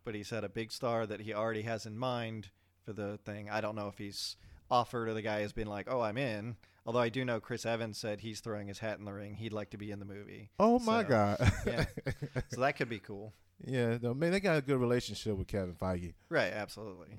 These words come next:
Speaker 2: Yeah, so, I mean, I think that was very, um, amazing to just announce that guy,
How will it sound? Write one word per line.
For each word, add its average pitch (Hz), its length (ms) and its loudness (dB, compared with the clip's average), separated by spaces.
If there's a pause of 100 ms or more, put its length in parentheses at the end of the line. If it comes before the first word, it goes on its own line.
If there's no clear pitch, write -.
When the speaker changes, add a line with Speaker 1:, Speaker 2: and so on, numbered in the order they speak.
Speaker 2:
Yeah, 101 200 -2
so, 101 220 -2
I 110 80 -2
mean, 110 240 -6
I 120 60 -6
think 110 180 -10
that 113 140 0
was 98 140 -4
very, 101 440 0
um, 95 160 -4
amazing 98 500 -2 (420)
to 85 100 -8
just 98 180 -4
announce 110 380 0
that 104 180 2
guy, 95 460 0